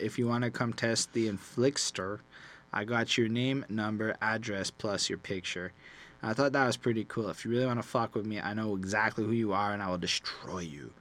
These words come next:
And then, "This is the B C C, N double D in the ninety now. We lock it down.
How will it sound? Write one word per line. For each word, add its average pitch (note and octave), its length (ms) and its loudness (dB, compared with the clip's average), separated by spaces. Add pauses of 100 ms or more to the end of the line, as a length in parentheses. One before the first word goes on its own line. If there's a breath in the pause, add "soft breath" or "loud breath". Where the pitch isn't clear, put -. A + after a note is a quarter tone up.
(380 loud breath)
And G2 100 -4
then, F2+ 220 -2 (260)
"This A2 340 4
is F#2 120 -4
the G2 120 -2
B G2+ 280 2
C F#2+ 240 0
C, F2+ 420 2 (420 loud breath)
N G#2+ 280 0
double G2+ 300 0
D G#2+ 300 4
in G2 160 0
the D#2+ 220 -4
ninety G2+ 300 -2
now. G2+ 500 -2
We G2 100 -2
lock G2+ 480 0
it F2+ 120 -2
down. F#2+ 380 -2